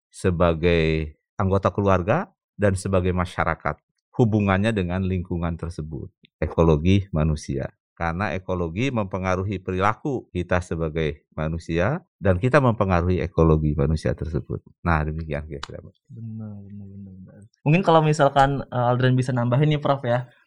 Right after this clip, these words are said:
Speaker 2: Kalau di I P B kan, kalau kita pengen ngomong tentang ikan, udah ada F P I K nih, kita ngomong tentang peternakan, udah ada fapet nih. Nah, biar nggak lupa juga, kita bakalan ngomongin manusia ada di fema. Jadi semua yang bakalan berhubungan sama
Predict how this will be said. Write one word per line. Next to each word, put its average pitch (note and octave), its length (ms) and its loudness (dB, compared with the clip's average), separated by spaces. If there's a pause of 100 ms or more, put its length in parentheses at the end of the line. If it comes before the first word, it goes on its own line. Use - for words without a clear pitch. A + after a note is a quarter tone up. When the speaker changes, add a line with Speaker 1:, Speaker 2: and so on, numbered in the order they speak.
Speaker 2:
Kalau B2+ 480 6
di B2+ 160 2
I C3+ 80 -2
P C#3+ 160 2
B D3 160 4
kan, G#3 400 2
kalau C#3 560 0
kita C#3 320 -4
pengen C3+ 320 0
ngomong C3 320 0
tentang B2+ 240 -2
ikan, F3+ 400 4 (320)
udah C3 160 6
ada B2 160 6
F D3 160 2
P - 80 2
I F3 80 6
K - 80 -16
nih, F3 240 4
kita C3+ 240 -2
ngomong C3+ 400 0
tentang C3 240 0
peternakan, C#3+ 560 0
udah C#3 160 2
ada C3+ 160 2
fapet C#3+ 400 2
nih. D3+ 320 0
Nah, A#2+ 480 0
biar D3 400 4
nggak D3 160 6
lupa C#3+ 320 4
juga, C3+ 480 2
kita E3+ 320 -2
bakalan C#3+ 560 0 (220)
ngomongin E3 400 4
manusia D#3 800 4
ada A#2+ 240 2
di B2 80 0
fema. B2 480 0
Jadi C3 160 2
semua C#3+ 400 4
yang D#3+ 160 6
bakalan C3 400 2
berhubungan B2 400 2
sama B2 320 0